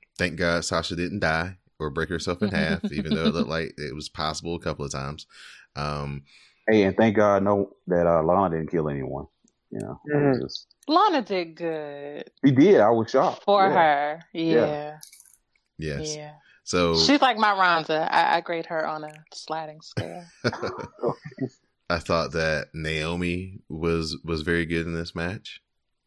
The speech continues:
Speaker 2: The icon, per usual.
Speaker 1: But, man, Becky Lynch was so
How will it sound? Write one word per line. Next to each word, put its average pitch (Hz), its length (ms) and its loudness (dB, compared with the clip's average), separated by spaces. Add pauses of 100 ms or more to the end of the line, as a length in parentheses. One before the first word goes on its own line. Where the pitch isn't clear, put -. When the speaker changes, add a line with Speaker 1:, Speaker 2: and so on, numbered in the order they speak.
(400)
Speaker 2:
The 247 100 4
icon, 196 580 -2 (360)
per 208 120 0
usual. 180 680 -6
Speaker 1:
But, 82 460 -2 (360)
man, 76 640 -4 (480)
Becky 78 440 -4
Lynch 76 360 -8
was 64 180 -12
so 80 600 -6